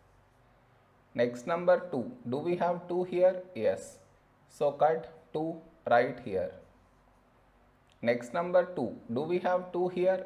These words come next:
Yes. So cut two right here. Next, number three, do we have three here? No.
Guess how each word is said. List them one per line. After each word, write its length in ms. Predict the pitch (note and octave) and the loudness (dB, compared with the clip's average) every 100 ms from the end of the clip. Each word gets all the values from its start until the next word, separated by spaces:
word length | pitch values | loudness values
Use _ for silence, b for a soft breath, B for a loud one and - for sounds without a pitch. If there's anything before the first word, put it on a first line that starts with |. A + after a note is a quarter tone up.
| - | -6
Yes. 440 | A2 G2 - - - _ _ _ | 0 0 -2 -16 -20 _ _ _
So 220 | - D3 C#3 | -2 0 2
cut 520 | D3+ E3 - - - | 0 0 -4 -18 -10
two 260 | D#3+ E3 F3 - - A#2+ | -6 -6 -6 -12 -8 2
right 320 | A#2+ C#3 - | 2 2 -6
here. 280 | A#2+ F2+ F2 - - _ _ _ _ _ _ _ _ _ _ _ _ - | -6 -6 -6 -10 -20 _ _ _ _ _ _ _ _ _ _ _ _ -2
Next, 320 | A#2+ - - | 0 0 -4
number 340 | F3 F3+ F3+ F3 - | -4 2 2 0 -4
three, 280 | A#2+ F#2 - - - | -6 -8 -14 -20 -8
do 120 | A#2+ D3 | -4 -2
we 180 | F3+ | -2
have 320 | F3+ F3+ F3+ F3 | 0 0 0 -6
three 220 | E3+ F#3 | -6 -6
here? 340 | F3+ F#3 G3 - - - | 2 4 4 0 -18 -6
No. 400 | B2+ A2+ F#2+ - | 0 2 2 -4